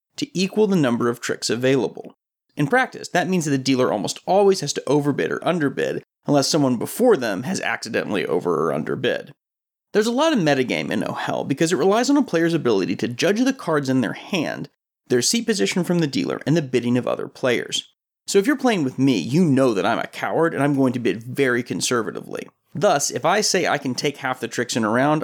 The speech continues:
I'm probably holding a ton of high cards or I'm really long on the trump suit. Final scores in a five-player game usually range somewhere between a hundred and two hundred. If you've scored under a hundred points after nineteen rounds, you're probably really bad at Oh Hell.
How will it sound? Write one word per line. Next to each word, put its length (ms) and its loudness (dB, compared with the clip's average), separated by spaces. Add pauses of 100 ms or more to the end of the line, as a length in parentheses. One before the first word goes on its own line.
(120)
I'm 140 0
probably 360 -2
holding 280 -4
a 100 -8
ton 300 -2
of 120 0
high 180 -2
cards 400 -4
or 140 2
I'm 100 0
really 160 0
long 260 -2
on 80 -10
the 60 -10
trump 320 -4
suit. 300 -8 (640)
Final 220 4
scores 300 2
in 60 2
a 60 0
five-player 420 0
game 260 0
usually 280 2
range 280 0
somewhere 300 0
between 600 0
a 80 -2
hundred 320 -6
and 120 -8
two 140 -4
hundred. 320 -8 (420)
If 140 -2
you've 120 2
scored 380 2
under 220 4
a 80 4
hundred 320 -2
points 280 -2
after 260 -4
nineteen 340 -2
rounds, 340 0
you're 80 -2
probably 440 -2
really 580 2
bad 320 -2
at 100 -2
Oh 160 -2
Hell. 320 -6